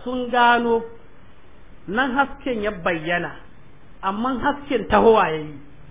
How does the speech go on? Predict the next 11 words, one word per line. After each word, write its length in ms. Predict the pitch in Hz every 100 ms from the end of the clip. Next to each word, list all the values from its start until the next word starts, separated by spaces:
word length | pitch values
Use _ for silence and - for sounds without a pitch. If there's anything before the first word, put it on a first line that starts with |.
| - -
A 140 | 220 220
ina? 560 | 233 254 311 220 - -
To, 80 | 202
nan 140 | 226 226
rigimar 320 | 190 185 -
take. 260 | 160 - - - - - - - - - - - 202
A 100 | 208
ina 220 | 220 240 262 220
nan 200 | 226 226
rigimar 400 | 185 190 160 -
take? 280 | 151 -